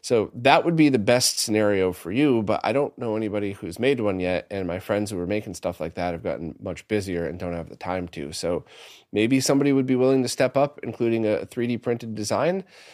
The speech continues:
Um, I could talk to some other people and see, but if we got enough people interested, I think that might be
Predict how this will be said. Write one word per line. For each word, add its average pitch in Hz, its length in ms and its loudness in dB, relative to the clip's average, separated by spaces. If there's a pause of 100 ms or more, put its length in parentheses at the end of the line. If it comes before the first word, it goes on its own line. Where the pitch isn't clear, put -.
(200)
Um, 90 380 -2
I 117 100 -2
could - 220 -10
talk - 300 -4
to 139 100 -6
some 123 160 -4
other 117 160 -2
people 123 340 -4
and 90 120 -2
see, 127 340 -2
but 87 420 -2
if - 180 -10
we 113 120 -4
got 127 240 0
enough 113 400 -6 (120)
people 113 320 -8
interested, 123 600 -6
I 104 80 -8
think 110 240 -8
that 104 180 -2
might 107 220 -6
be 98 280 -2